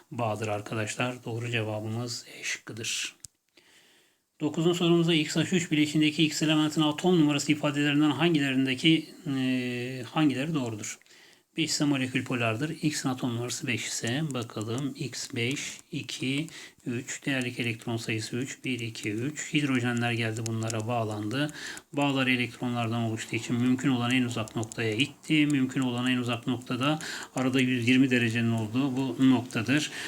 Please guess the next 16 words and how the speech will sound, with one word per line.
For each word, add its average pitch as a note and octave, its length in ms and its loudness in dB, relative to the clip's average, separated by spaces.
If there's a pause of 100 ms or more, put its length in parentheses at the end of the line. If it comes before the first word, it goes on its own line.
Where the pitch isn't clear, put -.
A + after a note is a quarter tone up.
(180)
Arada C3+ 240 4
yüz B2 260 2
yirmi C#3 260 6
derecenin B2+ 420 6
olduğu A#2+ 520 0 (140)
üç E3+ 180 4
kuvvetin C#3+ 460 6
tek E3+ 260 0
noktaya C3 340 2
etki A#2+ 200 0
etmesiyle B2 440 0
oluşan A#2+ 360 0
bileşik B2+ 320 0
kuvvet A#2+ 240 -2
sıfır D#3+ 320 0
olur. D3 300 4